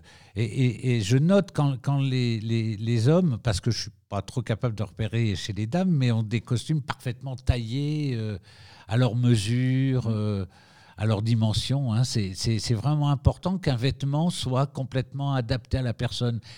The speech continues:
Speaker 1: Et c'est d'autant plus vrai pour une robe de mariée.
Speaker 2: Ah oui, oui, oui. Euh, alors déjà, un, un vêtement, oui, quand on le porte et qu'il est taillé à sa, à son corps, euh, c'est, c'est exceptionnel.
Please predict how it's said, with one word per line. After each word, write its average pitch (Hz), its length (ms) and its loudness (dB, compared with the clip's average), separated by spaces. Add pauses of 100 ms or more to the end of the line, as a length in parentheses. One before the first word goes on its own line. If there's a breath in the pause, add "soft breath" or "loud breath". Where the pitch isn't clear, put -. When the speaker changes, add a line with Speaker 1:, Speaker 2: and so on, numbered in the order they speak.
(260 loud breath)
Speaker 1:
Et 123 280 0
c'est 143 180 2
d'autant 151 300 2
plus 143 160 -2
vrai 156 240 2
pour 139 180 -2
une 123 120 0
robe 147 220 2
de 135 100 2
mariée. 117 500 2 (400)
Speaker 2:
Ah 214 140 -6
oui, 180 180 -14 (220)
oui, 214 120 -10
oui. 185 180 -12 (420 loud breath)
Euh, 202 420 -4
alors 196 240 -6
déjà, 208 380 -2
un, 190 320 -4
un 202 80 -6
vêtement, 214 400 -6
oui, 208 400 -4
quand 196 240 -12
on 202 80 -8
le 190 100 -8
porte 214 340 -10
et 208 40 -10
qu'il - 240 -14
est 202 100 -12
taillé 208 640 -8
à 214 160 -12
sa, 202 500 -12 (600)
à 196 120 -12
son 202 220 -10
corps, 240 380 -8 (520 soft breath)
euh, 190 280 -10
c'est, 190 460 -14 (220)
c'est - 280 -12
exceptionnel. 226 680 -6